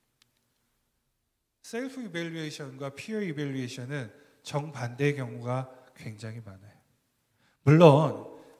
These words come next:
반주자 선생님들이 여러분들한테 "그것도 지휘라고 하십니까?" 이런 얘기 잘 안 하지. 집에 가면서 혼자,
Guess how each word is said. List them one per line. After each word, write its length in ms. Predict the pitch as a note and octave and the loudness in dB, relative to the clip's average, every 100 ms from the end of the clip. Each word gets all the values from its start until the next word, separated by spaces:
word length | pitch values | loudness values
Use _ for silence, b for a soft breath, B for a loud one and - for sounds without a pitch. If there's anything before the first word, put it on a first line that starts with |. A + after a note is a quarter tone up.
| - | -16
반주자 380 | C3 B2+ D#3 F3+ | -16 -12 -8 -6
선생님들이 800 | G3 G3 G3 E3 C#3 B2+ C3 | -4 -4 -4 -4 -6 -4 -4
여러분들한테 800 | A#2 B2 C#3 C3 A#2 G#2+ A#2+ G#2 - b b b b b _ _ _ _ _ _ | -4 -6 -6 -6 -6 -6 -10 -12 -16 b b b b b _ _ _ _ _ _
"그것도 380 | - A#2 C#3+ C#3+ | -14 0 0 2
지휘라고 500 | C3 B2 B2+ C#3 C3+ | -2 -2 -2 -2 -4
하십니까?" 720 | B2 - C3+ C3 A#2+ A2+ C#3 - - _ _ _ _ - | -6 -8 -10 -10 -8 -8 -8 -16 -20 _ _ _ _ -14
이런 240 | A#2+ A#2 | -10 -10
얘기 180 | D#3 - | -10 -10
잘 220 | B2+ B2 | -8 -8
안 140 | G2+ G2 | -10 -16
하지. 260 | G2+ - - _ _ _ _ _ _ _ _ _ | -20 -20 -20 _ _ _ _ _ _ _ _ _
집에 260 | - D3+ E3+ | -6 2 4
가면서 400 | D#3 C#3 C3+ C#3+ | 4 0 -2 -4
혼자, 500 | D3 G#3 E3 B2+ A2 | -4 -2 0 0 -4